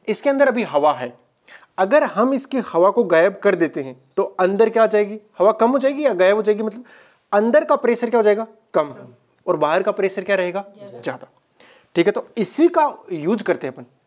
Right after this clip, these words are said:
इसका यूज़ करके क्या करते हैं? इन सभी objects को उठाने का प्रयास करते हैं। जैसे ये वाली चीज़ें है ना, इनको ऐसे उठाने का प्रयास करते हैं। तो कैसे उठेंगे उसको मैं एकदम डिटेल के अंदर समझाने वाला हूँ ये चीज़,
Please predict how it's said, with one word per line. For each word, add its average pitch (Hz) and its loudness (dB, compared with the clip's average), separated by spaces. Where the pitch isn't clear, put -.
इसका 180 -2
यूज़ 220 2
करके 226 -2
क्या 226 0
करते 208 -6
हैं? 240 -8
इन 302 2
सभी 202 0
objects 208 0
को 240 -4
उठाने 180 -2
का 196 2
प्रयास 156 2
करते 147 -6
हैं। 135 -16
जैसे 147 -6
ये 185 6
वाली 220 2
चीज़ें 214 -4
है 226 0
ना, 226 -6
इनको 240 2
ऐसे 262 0
उठाने 214 0
का 220 4
प्रयास 202 2
करते 175 -8
हैं। 160 -18
तो 240 -12
कैसे 220 2
उठेंगे 247 0
उसको 202 -2
मैं 247 2
एकदम 185 0
डिटेल 196 0
के 214 -2
अंदर 208 -4
समझाने 180 0
वाला 190 2
हूँ 208 -2
ये 196 -4
चीज़, 196 -12